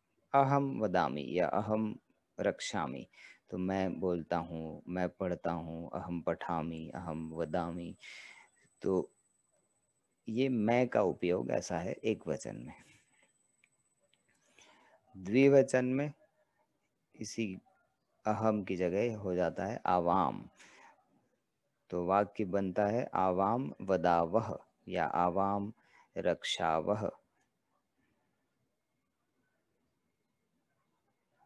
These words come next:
आवाम पठावह। तो ये अंत में आवह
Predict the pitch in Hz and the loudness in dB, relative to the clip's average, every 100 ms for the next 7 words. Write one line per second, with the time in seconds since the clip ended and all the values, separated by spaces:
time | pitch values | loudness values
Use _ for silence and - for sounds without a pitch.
0 | _ - - 90 85 85 87 87 101 117 | _ -10 -4 0 0 2 0 0 0 -2
1 | 113 - 87 - 90 87 87 110 101 - | -4 -2 -2 0 2 2 2 0 0 -6
2 | - - _ - 101 95 113 113 104 123 | -10 -20 _ -4 -2 2 2 4 4 2
3 | 123 131 131 131 - 98 95 95 117 113 | 2 2 2 0 0 4 4 6 4 2
4 | 110 | 0